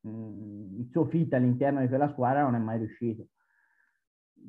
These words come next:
Più di tutto, ripeto, mm, credo che abbia dimostrato i limiti di adattabilità, cioè generoso, leale, coraggioso, ma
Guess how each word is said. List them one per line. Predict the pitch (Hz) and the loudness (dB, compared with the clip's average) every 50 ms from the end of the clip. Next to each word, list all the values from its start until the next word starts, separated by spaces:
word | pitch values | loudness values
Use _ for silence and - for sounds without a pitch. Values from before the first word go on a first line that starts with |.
| - - - - - _ - - 139 - - 131 - | -18 -14 -14 -14 -14 _ -18 -16 -16 -14 -14 -14 -4
Più | - 175 185 | 2 4 6
di | 156 175 | 6 6
tutto, | 180 190 202 - - 156 | 6 6 4 4 4 6
ripeto, | 151 143 143 165 165 143 143 160 160 160 160 160 - 151 | 6 6 6 6 4 6 6 6 6 6 4 2 0 -4
mm, | 147 143 147 147 151 151 147 147 147 139 | -2 -2 -2 -2 -4 -4 -4 -4 -4 -6
credo | 135 - 165 175 175 170 - | -2 0 2 2 4 2 2
che | - 160 170 170 170 170 - - | 2 2 2 2 2 0 -4 -10
abbia | - 143 143 143 | -12 -4 -2 0
dimostrato | 147 151 151 147 - 160 160 160 160 156 - - - | 2 2 2 2 2 4 4 6 4 4 2 -4 -8
i | 147 139 139 147 | -8 -6 0 2
limiti | 170 180 185 170 - 165 151 | 4 4 4 4 4 0 0
di | 147 160 165 165 - - | 0 0 0 -2 -4 0
adattabilità, | - 151 156 156 165 156 156 - - 156 151 151 156 151 143 127 143 147 135 104 - - _ _ _ _ | 4 4 6 8 6 6 4 4 2 4 4 4 2 2 0 0 0 0 0 0 -4 -8 _ _ _ _
cioè | - 165 160 147 - - - - _ - | 4 4 6 6 4 2 -6 -16 _ -8
generoso, | 131 135 151 156 160 156 165 180 170 165 151 127 131 | -2 0 2 2 4 6 8 8 8 8 6 4 4
leale, | 131 139 151 156 165 165 160 156 147 143 | 4 4 6 6 6 6 6 4 4 2
coraggioso, | 139 143 147 160 170 156 151 180 180 180 175 165 151 170 185 185 180 - - - _ _ _ _ _ _ _ _ _ _ _ _ _ _ | 0 0 0 0 0 2 2 4 4 4 4 4 2 2 2 2 2 0 -4 -14 _ _ _ _ _ _ _ _ _ _ _ _ _ _
ma | - 139 151 160 165 160 156 156 - - | -4 0 2 4 4 4 2 0 -4 -10